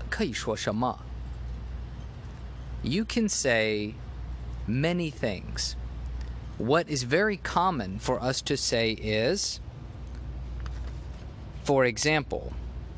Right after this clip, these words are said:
"I'm well. What have you been up to?" Or, "I'm good. What have you been up to?" "I'm fine, thanks.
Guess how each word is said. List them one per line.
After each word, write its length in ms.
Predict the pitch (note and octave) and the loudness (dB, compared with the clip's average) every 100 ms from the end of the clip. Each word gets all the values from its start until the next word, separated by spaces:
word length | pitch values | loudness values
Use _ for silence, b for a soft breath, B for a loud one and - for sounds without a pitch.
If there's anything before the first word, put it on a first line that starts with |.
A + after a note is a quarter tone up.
| - - - - | -10 -10 -8 2
"I'm 380 | D3 F#3+ G3 D#3 | 6 6 6 4
well. 440 | F3 A3 A#2+ E2+ - - - - - - - - - - | 6 6 6 2 -8 -12 -10 -10 -10 -10 -8 -8 -6 4
What 200 | D#3+ G#3+ | 6 6
have 200 | G#3 F#3+ | 4 2
you 120 | A#3 | 2
been 180 | F#3+ C#3+ | 4 4
up 200 | A#2 - | 2 0
to?" 320 | - F#2 C2 - - - - - - - - - - - - - - - - | 0 0 -2 -8 -8 -8 -6 -6 -6 -8 -8 -8 -8 -10 -10 -10 -10 -8 -2
Or, 400 | D3 C#3+ C#3 C#3 - - - - - - | 4 6 8 6 0 -10 -8 -8 -10 0
"I'm 320 | D#3 F3+ E3 | 4 4 4
good. 360 | C#3 G#3+ F3+ F2 - - - - - - - - - - - - - - - | 4 4 4 0 -6 -6 -6 -6 -8 -8 -8 -10 -10 -10 -10 -10 -8 -4 2
What 260 | C3+ G3 - D#3 | 6 4 4 4
have 200 | E3+ C3+ | 4 6
you 140 | C3 | 4
been 220 | B2 B2+ | 4 4
up 200 | D3 F3+ - | 4 2 2
to?" 300 | - F2 C2 - - - - - - - - - - - - - - - - - - - - | -2 -2 -4 -8 -8 -8 -8 -8 -8 -10 -10 -10 -10 -10 -8 -8 -6 -6 -6 -6 -6 -2 4
"I'm 220 | D#3+ F#3 | 4 4
fine, 520 | - F#3+ G#3 D3 F#2 - - - | 2 4 4 2 -2 -6 -8 0
thanks. 600 | D#3 C#3+ F2+ - - | 4 4 2 -2 -2